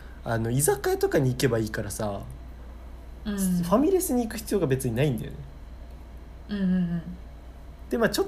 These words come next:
Speaker 1: とさ、昼ご飯、夜ご飯安く済ませたくてファミレスっていうのは、まあ、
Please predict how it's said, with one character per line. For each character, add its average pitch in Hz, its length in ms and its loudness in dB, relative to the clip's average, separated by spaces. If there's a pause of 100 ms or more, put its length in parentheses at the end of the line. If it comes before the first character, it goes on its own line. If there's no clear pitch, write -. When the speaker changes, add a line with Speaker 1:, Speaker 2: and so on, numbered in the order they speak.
Speaker 1:
と - 80 2
さ、 160 300 8
昼 175 280 2
ご 240 100 2
飯、 247 140 2
夜 170 220 4
ご 190 80 0
飯 196 180 0
安 139 260 0
く - 100 -6
済 208 120 -2
ま 208 120 4
せ 214 120 -4
た 240 120 -2
く 247 100 -6
て 208 140 0
フ 185 60 -2
ァ 196 120 2
ミ 196 120 4
レ 214 100 2
ス - 120 0
っ - 20 -12 (100)
て 220 80 2
い 214 80 6
う 202 60 6
の 190 100 6
は、 175 80 8
ま 185 480 8
あ、 - 120 -14